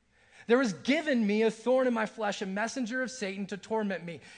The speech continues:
It's a gift from God delivered by Satan." Figure that out. We don't have time for another time. "Three times I pleaded with the Lord to take it away from me."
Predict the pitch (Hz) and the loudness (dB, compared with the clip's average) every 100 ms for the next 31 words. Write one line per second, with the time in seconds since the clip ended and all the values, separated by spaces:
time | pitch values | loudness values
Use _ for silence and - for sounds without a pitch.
0 | - 190 170 170 294 - 262 220 226 196 | -10 -8 -4 0 0 0 2 4 4 2
1 | 214 208 196 180 175 135 127 - 208 190 | 0 0 -2 -4 -6 -8 -10 -4 -2 0
2 | 175 165 170 175 185 170 165 147 143 127 | 0 0 -2 -4 -6 -6 -8 -8 -8 -12
3 | 170 151 _ - 165 147 123 131 101 _ | -20 -20 _ -10 -6 -6 -8 -12 -14 _
4 | _ _ _ _ _ _ _ _ _ - | _ _ _ _ _ _ _ _ _ -4
5 | 254 330 277 254 269 226 170 123 - - | 0 0 0 -2 -2 -2 -4 -10 -16 -12
6 | 196 185 - 247 247 196 185 196 196 180 | -8 -8 -4 -2 0 -2 -4 -6 -4 -6
7 | 170 - 175 160 147 139 127 139 127 | -8 -12 -12 -12 -12 -12 -12 -16 -16